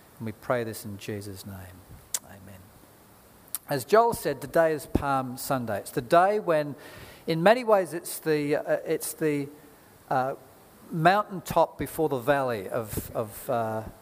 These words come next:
of Holy Week, before we reach the other mountaintop at the other end. And Holy Week, in a sense, in many ways, symbolically is a descent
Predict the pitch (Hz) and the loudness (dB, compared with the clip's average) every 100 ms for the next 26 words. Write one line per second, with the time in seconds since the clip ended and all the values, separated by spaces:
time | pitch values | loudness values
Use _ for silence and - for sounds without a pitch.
0 | - - - - - 113 - - - - | -20 -20 -20 -20 -12 -10 -10 -14 -16 -20
1 | - - 143 135 110 104 - - - - | -6 0 2 0 -6 -10 -10 -18 -20 -10
2 | - 135 - 147 135 127 143 139 - 139 | -4 -2 2 2 2 0 -2 -4 -2 0
3 | 143 117 - 127 120 135 120 131 117 - | 2 -2 -4 -4 -4 -6 -6 -6 -4 -4
4 | 127 117 113 107 92 110 131 131 120 - | -2 -2 -4 -6 -6 -6 -4 -4 -10 -18
5 | - - - - 226 233 190 180 180 156 | -20 -20 2 8 8 8 -2 -2 -2 -2
6 | - 170 - - - 160 151 180 185 151 | 0 -2 -2 -8 -6 -4 2 2 4 6
7 | 151 151 147 - - - 143 120 175 175 | 6 4 0 -8 -6 -4 -2 6 6 6
8 | 175 165 156 131 123 131 - 190 196 190 | 0 -2 0 -2 -4 -4 0 0 0 -2